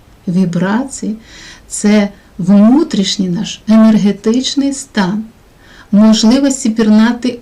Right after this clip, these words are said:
у вищі виміри, рівень свідомості, а він над нами пан. Бачите, як все пов'язано. Раніше говорили: "Сильна людина, там, е, цікава людина, наповнена силою". Зараз кажуть: "Наповнена енергією".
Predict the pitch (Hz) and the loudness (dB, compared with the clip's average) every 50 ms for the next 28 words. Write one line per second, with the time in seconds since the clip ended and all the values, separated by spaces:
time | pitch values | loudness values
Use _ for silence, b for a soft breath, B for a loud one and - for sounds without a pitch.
0 | - - 202 190 180 170 170 180 220 262 277 - - - - - 202 185 185 180 | -4 -2 -2 0 0 0 0 0 0 0 0 -2 -6 -6 -4 -4 -4 -4 -2 0
1 | 196 208 196 180 185 180 - - 208 - - b b b b b b b b b | 0 2 2 2 0 -4 -6 -8 -10 -10 -12 b b b b b b b b b
2 | _ - 208 175 175 165 170 196 208 220 254 254 254 262 - - - - - - | _ -6 -2 0 0 2 2 2 2 2 2 2 0 0 -2 -12 -14 -14 -6 -4
3 | 196 196 208 175 170 170 - - - - - - - - 254 254 - - - 220 | 0 0 0 0 -2 -6 -4 -4 -4 -6 -8 -12 -14 -12 -14 -14 -14 -12 -4 -2
4 | 190 175 165 160 160 165 196 226 254 262 262 - _ - 185 180 170 160 165 - | 0 0 0 -2 -2 0 0 2 0 0 -4 -6 _ -2 -2 0 0 -2 -4 -6
5 | 160 165 170 170 180 196 196 202 214 214 - _ _ _ - 202 175 160 202 202 | -6 -4 -4 -4 -2 -2 -2 -2 -4 -6 -8 _ _ _ -8 -6 -6 -6 -6 -10
6 | - _ _ _ _ - - 285 - - - 202 185 175 - - - 190 185 - | -12 _ _ _ _ -10 -6 -6 -6 -4 -4 -4 -4 -4 -6 -8 -8 -8 -8 -6
7 | 185 175 170 170 165 170 170 - - 180 214 - B B B B B B B B | -6 -4 -4 -4 -4 -6 -8 -8 -8 -8 -8 -10 B B B B B B B B
8 | 220 233 240 240 220 - 240 214 220 214 214 214 226 214 208 208 208 - - 330 | -2 0 2 2 2 0 0 2 2 2 2 2 2 2 2 0 -2 -2 -4 -2
9 | 311 285 262 226 208 202 180 170 - 220 214 254 247 233 220 214 - 196 196 196 | 0 2 2 2 2 0 0 -2 -2 0 0 2 2 2 0 0 -2 -2 -2 -2
10 | 202 196 B B B B B B B - 202 196 196 185 185 180 180 - 208 214 | -4 -4 B B B B B B B -6 -2 -2 0 0 -2 -4 -4 -6 -8 -6
11 | - 233 254 262 262 226 214 202 196 180 196 190 190 190 196 208 - - 240 247 | -2 0 0 0 2 2 2 0 0 0 0 0 2 0 0 -2 -2 0 0 2
12 | 233 220 208 202 196 190 190 - - - 202 190 180 175 175 175 196 190 190 190 | 4 4 4 4 2 0 0 -4 -4 -2 -2 -2 0 -2 -2 -2 -2 -2 -2 -4
13 | - - 208 - 208 - - 190 190 185 - 220 254 302 311 311 311 302 302 302 | -4 -4 -4 -2 -2 -2 -2 -4 -4 -2 -2 -2 0 2 4 4 4 4 4 4
14 | 294 277 202 175 175 170 180 180 175 175 185 170 170 214 | 4 2 2 2 0 -2 -4 -6 -6 -6 -6 -4 -4 -4